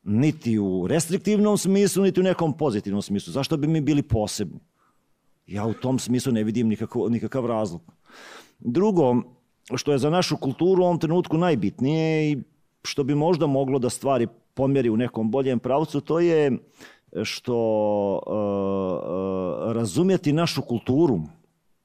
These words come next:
je nemoguće bez teologije. Ko god bio na strani teologije ili bio protiv nje, to je savršeno jasno.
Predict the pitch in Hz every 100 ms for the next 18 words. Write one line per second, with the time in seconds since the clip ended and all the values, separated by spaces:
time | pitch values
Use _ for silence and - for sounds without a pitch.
0 | _ _ _ - 98 95 110 123 113 120
1 | 117 101 - 101 90 87 82 71 - _
2 | _ _ - 90 78 127 156 107 101 131
3 | 113 101 - 101 104 95 - 87 92 110
4 | 110 127 117 - 87 92 85 113 110 117
5 | 110 - 101 98 80 69 - 117 98 -
6 | 123 117 104 - 107 101 101 - - -